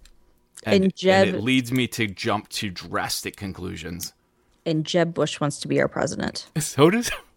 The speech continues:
Speaker 1: <laughs> um, uh, what's her name? From Minnesota.
Speaker 2: Uh, Michelle Bachmann.
Speaker 1: Oh my God, she's gonna run. That is awesome.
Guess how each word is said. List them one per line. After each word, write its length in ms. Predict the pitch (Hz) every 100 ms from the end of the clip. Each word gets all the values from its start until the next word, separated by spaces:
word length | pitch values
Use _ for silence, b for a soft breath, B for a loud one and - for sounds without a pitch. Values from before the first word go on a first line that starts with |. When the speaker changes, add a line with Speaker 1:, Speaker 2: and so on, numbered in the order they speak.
| _
Speaker 1:
<laughs> 400 | - - _ -
um, 300 | - 147 117 - B B B B -
uh, 360 | 123 127 120
what's 220 | 107 117
her 120 | - 147
name? 400 | 113 110 101 107 _ -
From 200 | 123 120
Minnesota. 800 | 120 123 - 104 101 92 92 95 _ -
Speaker 2:
Uh, 180 | 190 180
Michelle 320 | 170 - 151
Bachmann. 380 | 147 143 - 160
Speaker 1:
Oh 80 | 160
my 180 | 131
God, 340 | 127 143 135 120
she's 200 | 160 151
gonna 240 | 170 156
run. 280 | 127 139 135
That 160 | 127 127
is 140 | 123 -
awesome. 600 | 117 120 117 110 90 180